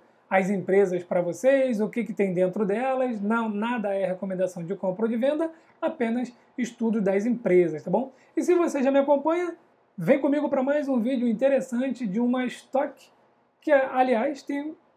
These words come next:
um, um bastante tempo que eu não apresento um ativo aqui, né?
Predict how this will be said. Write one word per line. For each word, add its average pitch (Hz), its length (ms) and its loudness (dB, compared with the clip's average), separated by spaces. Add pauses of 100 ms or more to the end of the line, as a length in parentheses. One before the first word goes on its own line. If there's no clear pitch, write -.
um, 302 240 -6
um 262 200 -2
bastante 233 360 -2
tempo 247 240 -2
que 269 80 -6
eu 254 40 0
não 262 80 2
apresento 226 760 0
um 226 200 0
ativo 208 420 -4
aqui, 196 260 -4
né? 160 200 -6